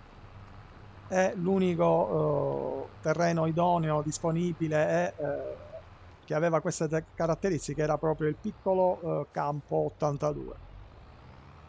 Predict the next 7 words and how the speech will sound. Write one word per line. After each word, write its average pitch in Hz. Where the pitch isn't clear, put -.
Per 190
seminarlo 180
nuovamente 170
e 147
ricavare 147
sempre, 151
eh, 139